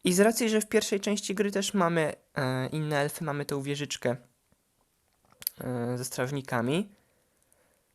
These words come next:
Chociaż to chyba byli ludzie, ale też może i jakaś część rodaków, e, Alerii, e, również podążyła jej śladami, no bo na pewno taka bohaterka raczej bez obstawy się nie ruszyła. Jeżeli chodzi o jej opis,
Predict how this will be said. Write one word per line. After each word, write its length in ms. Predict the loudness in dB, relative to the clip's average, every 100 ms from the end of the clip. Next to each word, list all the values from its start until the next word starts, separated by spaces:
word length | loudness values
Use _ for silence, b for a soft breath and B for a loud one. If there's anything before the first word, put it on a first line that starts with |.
| _
Chociaż 240 | -10 -6
to 120 | -4
chyba 180 | 2 2
byli 240 | 4 0 2
ludzie, 300 | 2 2 2
ale 200 | 2 2
też 380 | 2 0 -4 _ _ -2
może 320 | 0 2 0
i 160 | 0 -6 _ _ _ _ -2
jakaś 320 | -2 0 -4 -2
część 340 | -2 -2 -6
rodaków, 760 | -4 -2 -2 -4 -6 -8 -8 -8
e, 60 | -4 -2 -2 -2
Alerii, 520 | 0 2 2 0 -2 -4 B B B B B
e, 260 | 0 2 4
również 360 | 4 4 0
podążyła 540 | 0 0 0 0 2 2
jej 100 | 0
śladami, 440 | 0 2 2 0
no 120 | -2
bo 160 | -4 -4
na 120 | -2
pewno 360 | -2 0 -2 -2 _ _ _ _ _ _ -6 -2
taka 280 | -2 4 4
bohaterka 640 | 4 -2 2 0 4 4
raczej 260 | 4 2 -2
bez 180 | 0
obstawy 420 | -2 -2 0 0 0
się 120 | 0
nie 140 | 0
ruszyła. 440 | 0 0 -2 -2 -8 _ _ B B B B B B B B B B -2
Jeżeli 260 | 2 4
chodzi 380 | 4 2 2 4
o 120 | 6
jej 220 | 6 0 -2
opis, 540 | -2 -2 -6 -6